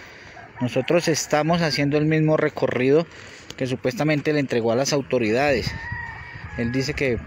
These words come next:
al parecer llegó por acá. Aquí en todos estos establecimientos,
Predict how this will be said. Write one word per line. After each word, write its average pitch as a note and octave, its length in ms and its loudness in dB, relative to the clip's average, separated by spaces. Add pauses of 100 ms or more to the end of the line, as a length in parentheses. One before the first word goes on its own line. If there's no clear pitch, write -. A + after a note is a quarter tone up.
(140)
al B2 120 -6
parecer A#2+ 380 -2
llegó C3 240 0
por C3 200 0
acá. C#3 380 -2 (920)
Aquí C#3+ 220 -2
en C#3 100 -2
todos E3+ 180 6
estos F3 200 2
establecimientos, C#3 1120 2